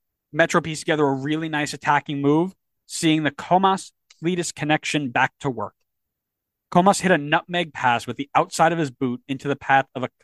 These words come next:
cutting Clint Mathis, who takes his touch around the defender and rifles it past the goalkeeper to make it three one. A hat trick inside one half. But no Metro story is complete without a little That's So Metro moment, right?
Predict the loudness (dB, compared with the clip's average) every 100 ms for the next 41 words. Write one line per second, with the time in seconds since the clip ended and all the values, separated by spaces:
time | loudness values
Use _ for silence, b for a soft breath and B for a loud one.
0 | _ 0 0 -4 -6 -6 -2 -4 -2 -10
1 | -12 _ _ _ -8 -2 -2 -2 -6 0
2 | 0 2 4 4 4 2 2 0 -2 -2
3 | -6 0 0 0 -2 -2 0 0 0 -2
4 | -4 -6 -8 -6 -6 -10 -16 -10 -8 -8
5 | _ _ _ _ _ -4 0 4 4 2
6 | -2 -4 -6 -6 -2 4 4 4 -2 -4
7 | -4 -4 -8 _ _ -12 -12 -12 _ _
8 | _ _ _ _ _ _ _ _ _ _
9 | _ 0 4 4 4 2 2 0 2 2
10 | 2 -2 -8 -6 -6 -2 0 0 0 -4
11 | -2 -2 -2 -6 -4 -6 -4 2 2 2
12 | -4 -2 -2